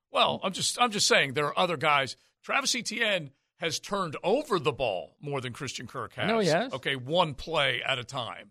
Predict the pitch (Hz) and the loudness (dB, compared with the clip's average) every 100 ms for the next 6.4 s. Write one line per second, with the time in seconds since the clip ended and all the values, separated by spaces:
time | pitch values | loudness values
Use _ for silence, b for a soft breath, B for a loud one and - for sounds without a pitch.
0 | _ 147 127 131 b b 175 156 170 127 | _ -6 -4 -4 b b -4 2 2 0
1 | 170 165 151 - 156 147 113 160 123 143 | -2 -2 -4 -6 -2 -4 -2 -8 -8 -8
2 | 147 135 117 117 101 147 120 117 123 107 | -6 -4 -6 -8 -4 -6 -4 -2 2 2
3 | 110 98 95 101 95 160 131 104 104 82 | 2 0 0 -2 0 -2 -2 -2 -2 -4
4 | 90 104 - _ 185 220 156 131 117 117 | -6 -6 -6 _ -4 -2 0 2 4 6
5 | 135 123 - 196 110 - 107 101 101 117 | 6 6 8 8 8 4 -2 -4 -4 -2
6 | 165 165 233 | -2 0 0